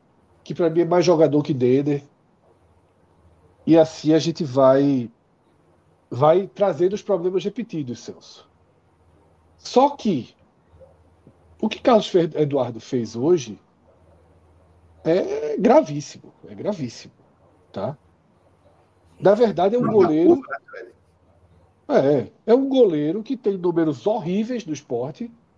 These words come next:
Speaker 1: são vinte e um gols em apenas doze jogos, e que em quatro partidas dessa temporada no retorno levou dez gols, pô. O Sport levou oito em dezenove.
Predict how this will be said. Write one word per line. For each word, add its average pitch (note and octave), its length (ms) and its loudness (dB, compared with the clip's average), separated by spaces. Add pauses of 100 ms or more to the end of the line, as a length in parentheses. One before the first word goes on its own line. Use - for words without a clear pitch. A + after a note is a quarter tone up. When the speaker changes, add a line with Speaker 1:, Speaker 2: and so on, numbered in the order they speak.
(640)
Speaker 1:
são F#3+ 300 2
vinte G3 320 -2
e C#4+ 40 2
um A#3 100 2
gols E3+ 320 4
em F3+ 60 4
apenas D#3+ 380 2
doze F#3+ 340 4
jogos, C3 680 -4 (640)
e A3 80 0
que E4+ 140 -2
em F4 180 -2
quatro D4 380 2
partidas A3 540 0
dessa F#3+ 200 0
temporada D3+ 580 2
no D3+ 100 -2
retorno D#3+ 640 0 (580)
levou A3+ 640 6
dez A#3 280 2
gols, F#3+ 300 0
pô. - 180 -18 (920)
O E3 40 -2
Sport A#3+ 300 0
levou B3 400 4
oito B3 220 2
em C#4 60 -6
dezenove. F#3+ 800 -6